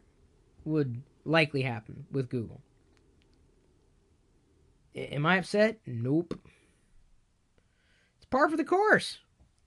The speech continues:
This is what Google loves doing, man. Yeah, I'm not saying they're doing it for nefarious reasons, or that if, if they gave you the option to opt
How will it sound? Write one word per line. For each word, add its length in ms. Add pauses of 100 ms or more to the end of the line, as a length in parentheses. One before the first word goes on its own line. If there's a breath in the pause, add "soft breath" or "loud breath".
(1000)
This 100
is 40
what 160
Google 300
loves 240
doing, 360
man. 300 (1000)
Yeah, 220
I'm 100
not 200
saying 280
they're 120
doing 280
it 80
for 100
nefarious 540
reasons, 380 (800 soft breath)
or 140
that 220 (260)
if, 240
if 200
they 120
gave 200
you 60
the 140
option 380
to 400 (100)
opt 260